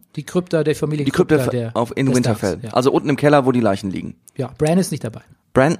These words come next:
Speaker 2: Br-, Bran ist nicht dabei.
Speaker 1: Nee.
Speaker 2: Uh.
Speaker 1: Rollstuhl nicht rechtzeitig gefunden.
Speaker 2: Da, oh, ja.
Speaker 1: Ja, Entschuldigung.
Speaker 2: Naja, stimmt, ja, stimmt.
Speaker 1: Genau. Und
Speaker 2: Und die Treppe, die Krypta, Entschuldigung. Und, ähm,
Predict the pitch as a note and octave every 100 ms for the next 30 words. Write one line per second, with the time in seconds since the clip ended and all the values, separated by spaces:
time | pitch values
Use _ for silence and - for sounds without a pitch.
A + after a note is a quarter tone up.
0 | - - - - - F#2+ D#3+ - - -
1 | - - - - A2+ B2 - _ _ _
2 | _ _ _ _ G2 A2+ C3 - - -
3 | B2+ C3+ - G#2+ - - G#2+ - G2+ G2
4 | - - G2+ - - - - - _ _
5 | E2 - - - - D3+ A3+ F#3 C#3 -
6 | D#3+ B2 B2 B2+ E3+ D3 - _ _ _
7 | _ - - _ _ - A2 - D3 G#3+
8 | G#3 B2 - - A#2 - B2 - G2+ -
9 | G2 F2+ F2+ - - - - D#3 D#3 D#3
10 | - - C#3 C#3 C#3 C3 C3 B2+ B2 A#2
11 | A2